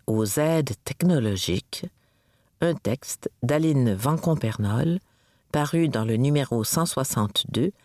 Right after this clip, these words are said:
printemps deux mille vingt-quatre, du magazine Paraquad. Les tiroirs de l'atelier de la Clinique d'accès aux aides technologiques regorgent de gadgets en tout genre.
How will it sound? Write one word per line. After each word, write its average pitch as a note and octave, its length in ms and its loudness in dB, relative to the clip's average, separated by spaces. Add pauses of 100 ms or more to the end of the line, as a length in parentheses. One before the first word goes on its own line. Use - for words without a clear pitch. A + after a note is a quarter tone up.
(220)
printemps C#3+ 480 0
deux B2+ 160 0
mille C#3+ 220 0
vingt-quatre, G2 720 -4
du A2 220 0
magazine D3 600 2
Paraquad. G2+ 880 -4 (2000)
Les D3 140 0
tiroirs G3 440 0
de C3+ 120 0
l'atelier A#2 680 0
de G#2 140 -2
la G2 180 -2
Clinique A#2+ 560 -2
d'accès A2 520 -2
aux G#2+ 300 0
aides A#2+ 300 -2 (160)
technologiques A2 920 -2 (760)
regorgent C#3+ 760 0
de D#2 220 -2
gadgets C3 500 -2
en B2+ 120 2
tout A#2 160 0
genre. - 560 -6